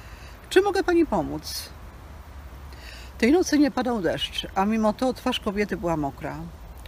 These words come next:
"Czy coś się stało?" Zaniepokoił się mężczyzna. Kobieta otarła dłonią policzki, wzięła oddech. Westchnęła. "Czy ma pan tabletkę na życie?" Zapadła cisza.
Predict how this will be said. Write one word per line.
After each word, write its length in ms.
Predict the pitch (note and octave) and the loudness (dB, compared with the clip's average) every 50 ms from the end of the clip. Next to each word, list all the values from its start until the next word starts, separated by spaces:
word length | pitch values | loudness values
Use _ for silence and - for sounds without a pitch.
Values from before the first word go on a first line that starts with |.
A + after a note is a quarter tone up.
| - - - - | -16 -16 -14 -6
"Czy 100 | - A#3 | -4 -2
coś 140 | A3 A#3+ G#3+ | 0 0 0
się 180 | - - G3+ F3 | 0 0 0 -2
stało?" 500 | - - - F3 D3+ E3 F#3+ B3+ D#4+ C4 - - - - - - - - - - - - | -2 0 0 0 0 0 0 -2 -4 -6 -6 -12 -14 -14 -14 -14 -14 -14 -14 -14 -8 0
Zaniepokoił 560 | - G3+ B3+ C4 - F#3+ - - A#3+ G3 F#3 | 2 4 4 4 2 0 0 0 0 2 2
się 120 | - - | 0 0
mężczyzna. 520 | F3 E3 E3 D#3 - D#3 D3 C#3 D3 D3+ - - E3+ F3 F3 - - - - - - - - - - - - - | 0 0 -2 -2 -4 -6 -8 -6 -6 -8 -8 -8 -8 -10 -10 -12 -12 -14 -14 -14 -12 -14 -14 -14 -14 -12 -4 0
Kobieta 360 | B3+ A3+ E4+ F4+ - D#4 B3+ | 2 6 6 6 6 6 4
otarła 440 | A3 G#3 - A3+ B3+ B3+ B3 G#3 G3 | 4 4 2 0 0 2 2 2 2
dłonią 320 | F#3 G3 G#3 G3+ F#3 E3+ | 2 2 2 2 2 0
policzki, 500 | F3 - D#3+ F#3 A3 G#3+ - - - A3 | 2 0 0 0 0 -2 -2 -2 -2 -2
wzięła 280 | G3 E3+ F3 E3+ D#3+ D3 | 0 2 2 2 2 0
oddech. 420 | C#3+ C#3+ C#3+ - - - D#3+ - - - - - | -2 -6 -8 -8 -8 -10 -10 -10 -12 -14 -8 -2
Westchnęła. 600 | - F#3+ F3+ - - - F#3 E3+ D3 C#3 C#3+ - - F#3 G3 - - - - - - - - | -2 -2 -2 -2 -4 -2 0 0 0 0 -4 -6 -10 -12 -14 -14 -14 -14 -14 -12 -12 -8 -2
"Czy 100 | - A#3 | 2 4
ma 160 | B3+ F4 E4 | 6 6 6
pan 280 | - C#4+ C4+ C4 B3 G#3+ | 6 4 2 4 2 2
tabletkę 520 | - G#3+ F#3 E3 F3 F#3+ - - - A3+ | 2 2 2 2 0 0 0 0 0 0
na 140 | A#3 A3 G#3 | 2 2 0
życie?" 440 | E3 D3+ C3+ - - E3 D3+ E3 F3+ F3+ F3+ - - - - - - - - - - - - - - - - - | -2 -2 -4 -4 -4 -4 -4 -4 -6 -8 -8 -10 -10 -10 -10 -10 -10 -10 -10 -10 -10 -10 -10 -10 -10 -10 -8 -4
Zapadła 500 | - - A#3 - - F3 D#3 D3+ D3+ D3+ | 0 0 0 0 0 -2 0 0 -2 -4
cisza. 280 | - - - - - | -4 -2 -4 -4 -4